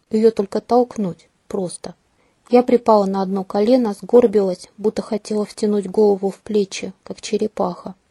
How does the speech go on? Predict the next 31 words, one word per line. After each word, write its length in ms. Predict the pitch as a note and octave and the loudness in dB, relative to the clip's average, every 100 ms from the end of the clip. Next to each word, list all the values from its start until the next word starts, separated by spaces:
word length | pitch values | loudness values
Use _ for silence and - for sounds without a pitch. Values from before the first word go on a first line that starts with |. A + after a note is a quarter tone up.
| _ _ | _ _
Теперь 320 | - C4+ - | 0 0 2
оружие, 460 | A3 A3+ C4+ C4 A3 | 2 4 4 2 0
наставленное 680 | G#3 - A3+ G#3 G3+ F#3+ F#3+ | 0 -2 0 0 -2 -4 -4
на 140 | G3+ | -4
уровне 440 | G#3 G#3 G3 F#3+ F#3+ | -2 -2 -2 -4 -6
груди, 480 | G3+ G3+ F3+ F#3 - _ | -4 -6 -6 -10 -12 _
пустит 380 | - B3+ - - | -2 -2 -2 -8
пулю 320 | - C4+ A#3+ | -2 2 2
мимо 300 | F#3+ G#3+ G#3 | 0 -2 -2
меня. 420 | G3 F#3+ F#3 E3+ - _ _ _ _ - | -2 -2 -4 -6 -12 _ _ _ _ 2
Я, 200 | A#3+ B3+ | 2 4
когда 320 | B3+ A#3 B3+ | 2 2 0
пригнусь, 600 | C4 A#3+ C4 D4 - - - | 0 0 0 0 -2 -14 -6
гораздо 500 | A#3+ C#4 A3 F3 F#3 | 0 2 2 0 -4
ниже 320 | F3+ F3 - | -4 -6 -6
уровня 440 | F#3+ F#3 F3+ F#3 F#3 | -4 -4 -4 -6 -8
груди. 440 | F#3+ F#3 F3+ F3 _ _ _ _ _ - | -6 -6 -8 -16 _ _ _ _ _ -4
Левой 280 | A#3+ A#3+ A3+ | 4 6 6
рукой 300 | G#3+ A#3 A3 | 4 2 0
я 40 | |
толкнула 500 | - F#3+ - G#3 G3+ | 0 -4 -4 -4 -2
дверь 380 | F#3+ F#3 F3+ - | -4 -4 -6 -4
и 100 | A#3+ | -2
припала 460 | B3 G#3 - G3+ G3 | -2 -4 2 2 2
к 100 | - | -6
порогу. 560 | G3+ G3+ F#3 E3+ E3 _ _ _ | -6 -2 -2 -4 -12 _ _ _
Все 260 | - B3+ A#3 | -4 -2 0
вышло 280 | G#3 - - | -2 -4 -12
как 160 | G#3 | -12
по 160 | - G3+ | -8 -6
нотам. 400 | G3+ F3+ - | -4 -6 -10